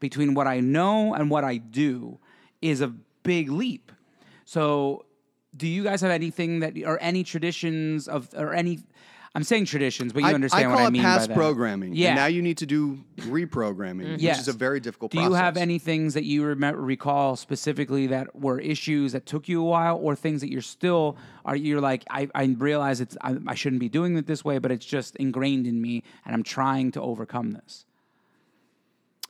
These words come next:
Speaker 2: It would have been a long time ago for me that I had that kind of an issue for approaching something from a reprogramming standpoint, because I've,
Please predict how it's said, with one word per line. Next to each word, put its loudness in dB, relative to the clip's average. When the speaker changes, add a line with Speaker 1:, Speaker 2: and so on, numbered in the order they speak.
Speaker 2:
It 0
would 2
have 0
been 2
a 2
long 0
time -2
ago -2
for -8
me -2
that -6
I -6
had -8
that -8
kind -6
of -6
an -8
issue -10
for -10
approaching -6
something -14
from -14
a -12
reprogramming -12
standpoint, -18
because -8
I've, -8